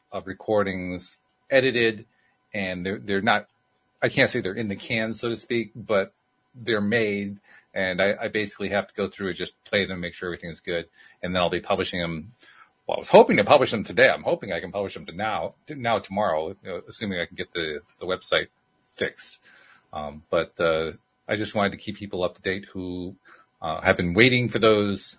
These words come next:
those recordings. They are coming, just a little more delayed than they were before. <laughs> But just be patient with me. We are gonna get it out as soon as we possibly can. And of course, we have, we still have one workshop left.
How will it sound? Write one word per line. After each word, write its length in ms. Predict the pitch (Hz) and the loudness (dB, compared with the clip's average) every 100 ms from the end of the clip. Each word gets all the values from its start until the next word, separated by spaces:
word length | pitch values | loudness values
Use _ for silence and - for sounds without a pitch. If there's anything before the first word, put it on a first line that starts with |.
| _ | _
those 200 | - 85 | -6 -6
recordings. 480 | 98 - 123 117 110 | -6 4 4 4 2
They 140 | 95 95 | 4 6
are 140 | 123 | 6
coming, 400 | 143 143 143 143 | 8 6 6 2
just 220 | 110 104 - - - - - | 0 -2 -6 -20 -18 -16 -2
a 40 | |
little 180 | 208 247 | 4 6
more 160 | 240 240 | 8 8
delayed 380 | 208 190 208 185 | 8 8 8 8
than 120 | 175 | 8
they 80 | 175 | 8
were 200 | 175 185 | 8 6
before. 680 | 180 - 170 175 - 208 - | 6 6 6 6 6 4 4
<laughs> 40 | - - - - - - - - - | -8 -14 -12 -18 -20 -20 -18 -18 -10
But 120 | 127 | -6
just 180 | - 135 | -4 -4
be 100 | 143 | -4
patient 340 | 131 120 123 113 | 0 0 0 -4
with 100 | 101 | -2
me. 160 | 107 | -2
We 180 | 98 95 | -4 0
are 120 | 92 | 0
gonna 200 | 92 95 | 0 -4
get 140 | 95 92 | -2 -2
it 60 | 92 | 0
out 260 | 90 90 - _ _ | 0 -2 -4 _ _
as 160 | - 82 | -8 -8
soon 140 | - | -8
as 80 | 92 | -8
we 80 | 90 | -10
possibly 380 | - 85 82 90 | -8 -8 -8 -10
can. 360 | - 95 127 131 | -6 -2 -2 -2
And 160 | 156 120 | 0 0
of 80 | 120 | 2
course, 220 | 147 127 | 2 2
we 100 | 123 | 2
have, 240 | 113 110 139 | 4 4 2
we 60 | |
still 180 | - 240 | 2 4
have 140 | 180 | 4
one 180 | 123 143 | 2 -2
workshop 480 | 110 160 - 71 - - | -2 -4 -4 -6 -8 -14
left. 380 | - - _ | -20 -20 _